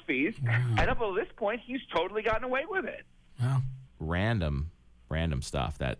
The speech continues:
Speaker 3: uh,
Speaker 2: As opposed to Shrandom.
Speaker 3: Shrandom,
Speaker 2: Yep.
Speaker 3: Shrandom. So where were we with Asterios? We're,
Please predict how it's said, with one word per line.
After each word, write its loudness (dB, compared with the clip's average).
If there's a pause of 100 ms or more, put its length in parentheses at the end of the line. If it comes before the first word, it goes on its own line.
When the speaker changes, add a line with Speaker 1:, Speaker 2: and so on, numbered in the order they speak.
Speaker 3:
uh, 0
Speaker 2:
As 0
opposed 2
to 0
Shrandom. 0
Speaker 3:
Shrandom, 2 (140)
Speaker 2:
Yep. 2
Speaker 3:
Shrandom. 2
So 0
where 4
were 4
we 2
with -2
Asterios? -4
We're, 0